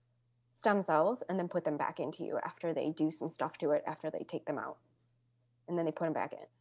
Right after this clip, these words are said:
I was like, "Okay." So I get to the part where they're taking my, harvesting my stem, stem cells.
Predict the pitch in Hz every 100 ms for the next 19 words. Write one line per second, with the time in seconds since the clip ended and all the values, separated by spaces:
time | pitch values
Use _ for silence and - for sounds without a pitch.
0 | _ - 151 139 254 - - - 175 160
1 | - - 175 185 - _ _ _ _ -
2 | 190 180 160 156 165 160 151 156 170 165
3 | 165 127 120 - _ 185 185 185 170 165
4 | 160 165 151 - 180 165 - - -